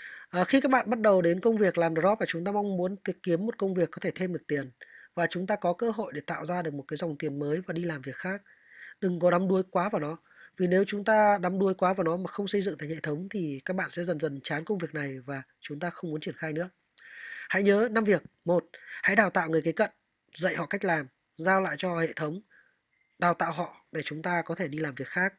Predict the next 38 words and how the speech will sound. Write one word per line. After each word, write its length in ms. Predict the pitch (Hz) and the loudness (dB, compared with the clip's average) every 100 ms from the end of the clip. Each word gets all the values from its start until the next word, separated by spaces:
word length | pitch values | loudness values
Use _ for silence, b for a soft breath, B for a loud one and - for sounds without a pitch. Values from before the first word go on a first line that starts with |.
| - | -8
kiếm 140 | 151 | -6
được 80 | 175 | -2
nhiều 180 | 160 147 | 0 2
tiền 200 | 151 151 | 2 0
hơn 380 | 175 196 175 156 | 0 0 -2 0
với 200 | 156 180 | 2 2
một 120 | 190 | 0
nền 180 | 151 139 | -2 0
tảng 240 | 139 123 | -6 -6
có 120 | 147 | -8
sẵn, 240 | - 202 247 B B - | -2 -4 -4 B B -6
đó 100 | 165 | -6
chính 200 | 175 196 | -4 -2
là 120 | 170 | -2
dòng 200 | 151 143 | -2 -4
tiền 140 | 151 | -4
đều 140 | 135 143 | -4 -4
đặn 160 | 156 _ - | -4 _ -8
từ 140 | 139 | -6
drop. 280 | 135 165 190 _ _ _ - B B B B | -2 -2 -2 _ _ _ -20 B B B B
Việc 120 | 185 208 | -4 -2
thứ 80 | |
hai 340 | 202 247 226 165 B B | 0 2 2 0 B B
là 100 | 175 - | -6 4
thuê 220 | 254 247 | 6 6
người 200 | 214 180 | 6 4
làm 140 | 165 | 2
thực 140 | 151 151 | -2 0
việc. 220 | 170 - _ _ _ _ _ _ _ _ _ - - | 0 0 _ _ _ _ _ _ _ _ _ -20 -8
Chúng 200 | 170 175 | -6 -2
ta 80 | 185 | -2
có 80 | 180 | 0
thể 100 | 147 | 0
thuê 160 | 185 175 | 0 0
người 160 | 160 | -2
lập 100 | 139 - | -2 -4
tài 100 | 131 | -6
khoản, 280 | 143 131 | -6 -8